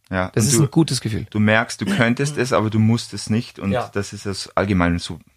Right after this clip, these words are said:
Speaker 2: Ja.
Speaker 1: Ist beim Training genauso, man verzichtet auf etwas, um dann aber
Speaker 2: Genau, um
Speaker 1: gewiss-,
Speaker 2: f-,
Speaker 1: gewisse
Speaker 2: ja.
Speaker 1: Ergebnisse zu
Speaker 2: Genau.
Speaker 1: erzielen und das ist
Speaker 2: Genau.
Speaker 1: natürlich super.
Speaker 2: Absolut.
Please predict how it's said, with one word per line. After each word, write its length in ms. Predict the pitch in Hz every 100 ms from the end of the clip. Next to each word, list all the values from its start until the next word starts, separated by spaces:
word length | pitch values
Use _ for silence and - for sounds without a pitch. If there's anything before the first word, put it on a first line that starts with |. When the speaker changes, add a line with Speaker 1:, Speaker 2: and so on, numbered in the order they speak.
| -
Speaker 2:
Ja. 60 |
Speaker 1:
Ist 180 | 104 -
beim 200 | 107 98
Training 340 | 104 95 107
genauso, 360 | 104 92 95 123
man 160 | 107 95
verzichtet 540 | - - 139 - 104 - - - _
auf 200 | 98 98
etwas, 400 | 107 - 107 107
um 300 | - 110 110 - - _
dann 260 | - 98 101
aber 500 | - 85 95 92 98 - _
Speaker 2:
Genau, 220 | 165 123
um 40 | 113
Speaker 1:
gewiss-, 420 | 104 101 - -
Speaker 2:
f-, 60 | -
Speaker 1:
gewisse 280 | 104 110 101
Speaker 2:
ja. 60 |
Speaker 1:
Ergebnisse 520 | 113 107 107 104 -
zu 140 | 95 190
Speaker 2:
Genau. 140 | 156
Speaker 1:
erzielen 320 | 107 101 92
und 140 | 85 85
das 160 | 87 87
ist 60 |
Speaker 2:
Genau. 100 | 101
Speaker 1:
natürlich 300 | 87 98 87
super. 360 | - 87 78 76 _ -
Speaker 2:
Absolut. 520 | - - - 58